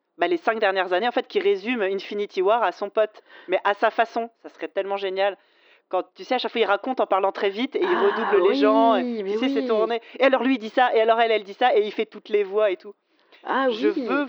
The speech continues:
Speaker 1: voir un résumé d'Infinity
Speaker 2: Mais
Speaker 1: War
Speaker 2: tout à
Speaker 1: raconté
Speaker 2: fait, mais
Speaker 1: par
Speaker 2: c'est vrai
Speaker 1: Louis.
Speaker 2: que Scott n'a pas vu Infinity War, donc, euh, oui, il faut bien quelqu'un pour lui raconter ce qui s'est passé.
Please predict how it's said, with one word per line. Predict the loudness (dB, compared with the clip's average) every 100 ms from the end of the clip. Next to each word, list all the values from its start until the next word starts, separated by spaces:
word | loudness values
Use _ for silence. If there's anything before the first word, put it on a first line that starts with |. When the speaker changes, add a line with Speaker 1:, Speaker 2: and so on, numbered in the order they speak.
| -4
Speaker 1:
voir | 2 4 2 0
un | -4
résumé | -4 -4 -6 -6
d'Infinity | -6 -10 -12 -8 -2
Speaker 2:
Mais | 0
Speaker 1:
War | 0
Speaker 2:
tout | -2
à |
Speaker 1:
raconté | -4 -2
Speaker 2:
fait, | -2
mais | 0
Speaker 1:
par | -2
Speaker 2:
c'est | -2
vrai | -2
Speaker 1:
Louis. | -2
Speaker 2:
que | -4
Scott | -6 -2 -2 -2
n'a | -6
pas | -2 -2
vu | -2 -6
Infinity | -8 -10 -10 -4 -2
War, | -2 -4
donc, | -6 -4
euh, | -2
oui, | -2 -2
il | -4
faut | -6
bien | -6 -2
quelqu'un | -4 -4 -6
pour | -6
lui | -4
raconter | -6 -8 -12
ce | -12
qui | -12
s'est | -8
passé. | -8 -8